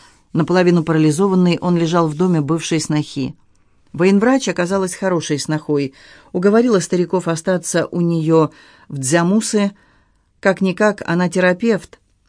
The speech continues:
Дома Джан Цзянь передал её слова Сяо Хуань, и та сознанием дела заключила: «Отца наполовину парализовала, будет детям полунянькой.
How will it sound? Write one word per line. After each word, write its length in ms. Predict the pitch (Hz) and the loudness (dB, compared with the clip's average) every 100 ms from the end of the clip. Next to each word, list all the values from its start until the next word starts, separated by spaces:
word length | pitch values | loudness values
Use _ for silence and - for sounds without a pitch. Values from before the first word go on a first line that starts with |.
| _ _ _ - | _ _ _ -10
Дома 480 | 147 208 214 160 143 | 0 2 4 4 2
Джан 340 | 135 160 160 | 0 -2 -2
Цзянь 260 | 151 202 185 | 0 0 0
передал 400 | 175 196 165 170 | 0 0 2 0
её 240 | 165 170 | 0 0
слова 380 | 165 175 170 175 | 0 -2 -2 -2
Сяо 320 | 165 170 160 | -2 0 0
Хуань, 480 | 160 175 202 233 208 - _ _ _ | 0 -2 0 0 0 -6 _ _ _
и 100 | - | -8
та 240 | 165 208 208 | -2 0 0
сознанием 580 | 180 156 170 170 165 | 0 0 0 0 0
дела 220 | 160 185 165 | 0 -2 -2
заключила: 720 | 151 156 147 - 151 151 143 _ _ _ _ | -2 -4 -4 -2 0 0 -2 _ _ _ _
«Отца 480 | - 170 - 185 165 | -6 -6 -4 -2 0
наполовину 560 | 165 160 170 165 165 156 | 0 0 0 0 0 0
парализовала, 840 | 165 160 151 165 170 220 196 139 - _ _ | 0 0 0 0 0 0 0 -2 -8 _ _
будет 360 | - 208 202 170 | -6 -2 0 0
детям 380 | 151 170 165 147 | 2 0 0 -2
полунянькой. 840 | 196 185 160 151 147 139 143 131 | -2 0 2 2 2 -2 -6 -8